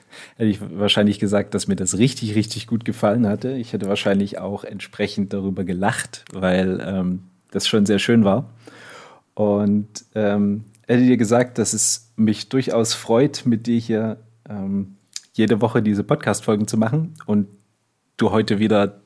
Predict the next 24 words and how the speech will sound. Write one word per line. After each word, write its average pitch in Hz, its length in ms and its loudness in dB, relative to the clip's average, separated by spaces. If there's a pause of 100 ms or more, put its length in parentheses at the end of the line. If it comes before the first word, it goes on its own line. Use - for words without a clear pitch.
(100)
bewiesen 110 720 -2
hast 117 340 -2
oder, 98 760 -2
äh, 98 100 -8
mir 107 100 -2
gezeigt 113 460 -4
hast, - 260 -6
dass 98 200 -4
es, - 300 -4
äh, 95 200 -10
wa-, 101 140 -2
warum 104 380 4
das 107 180 4
so 98 120 0
ist, - 280 -4 (500)
nämlich, 101 160 -14
dass 107 160 -4
es - 160 -8
richtig - 220 -8
viel - 160 -6
Spaß 113 280 0
macht 123 280 -2 (920)
und, 104 600 0 (100)
ähm, 98 420 -2